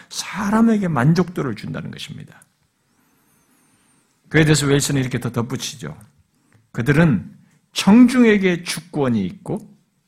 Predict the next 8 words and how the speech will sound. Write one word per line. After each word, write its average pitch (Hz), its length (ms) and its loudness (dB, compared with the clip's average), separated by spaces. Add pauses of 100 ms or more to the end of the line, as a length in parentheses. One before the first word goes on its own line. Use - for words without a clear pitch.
(800)
그들이 156 380 4
가르치는 135 560 -2
사상은 120 680 0 (540)
대중의 196 680 2
지지를 220 760 0
받는 160 480 2
것 151 300 -2
안에서만 185 960 4